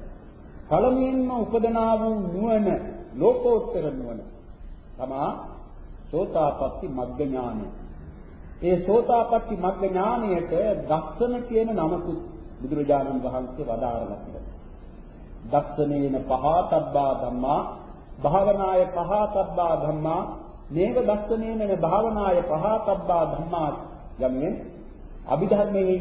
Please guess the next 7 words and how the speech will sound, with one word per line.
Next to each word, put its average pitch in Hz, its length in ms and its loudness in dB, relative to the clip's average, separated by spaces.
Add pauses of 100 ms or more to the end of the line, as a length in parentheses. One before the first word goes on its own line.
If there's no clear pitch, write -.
(120)
එන 160 180 0 (680)
ඒ 139 100 -4
ත්‍රික - 320 -4
මාතෘකාවල 170 840 2
එන 120 200 -2 (400)
දස්සන 156 420 0 (100)
ත්‍රිකෙහිදී 135 720 -6